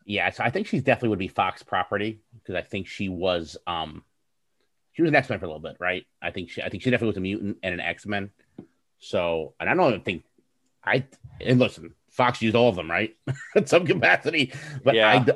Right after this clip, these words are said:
Speaker 1: I don't think she was in any of the movies, um, in any capacity, but she was definitely, uh, uh, you know,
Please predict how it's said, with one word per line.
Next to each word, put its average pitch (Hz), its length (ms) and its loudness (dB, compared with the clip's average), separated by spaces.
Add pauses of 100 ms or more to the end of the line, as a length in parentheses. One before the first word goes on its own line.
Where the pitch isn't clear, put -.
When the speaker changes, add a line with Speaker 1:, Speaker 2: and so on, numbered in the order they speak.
Speaker 1:
I 113 200 4
don't 127 320 6
think 127 180 2
she 120 160 2
was 110 140 2
in 107 40 0
any 104 180 0
of 95 40 -4
the 95 80 -6
movies, 110 480 -4 (180)
um, 90 520 -6
in 98 80 -6
any 92 180 -4
capacity, 82 600 -8
but 85 200 -12
she 95 140 -10
was 90 160 -6
definitely, 85 420 -10
uh, 78 180 -16 (1080)
uh, 50 100 -12 (540)
you 95 100 -4
know, 82 160 -10